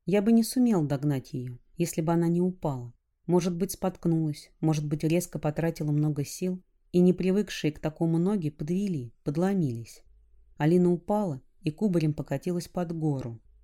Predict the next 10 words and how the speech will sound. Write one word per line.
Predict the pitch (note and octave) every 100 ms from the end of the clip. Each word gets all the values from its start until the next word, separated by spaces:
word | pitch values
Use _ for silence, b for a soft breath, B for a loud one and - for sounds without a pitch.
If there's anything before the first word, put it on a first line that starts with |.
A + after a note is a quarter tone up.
| _ - _
Я | E3
побежал, | F3 F3 F#3+ E3+ C3+ C3 - _
скользя | - - D#3+ D3+
на | F3 E3
мелких | E3+ G#3 F#3 D#3
ледяных | D3+ C#3+ D#3 F3
лужицах, | F3+ E3+ C3+ B2 - C3+ _ _
цепляясь | - D#3+ F3 F#3 F3+
за | D#3
пучки | - D#3 - - A3 A3+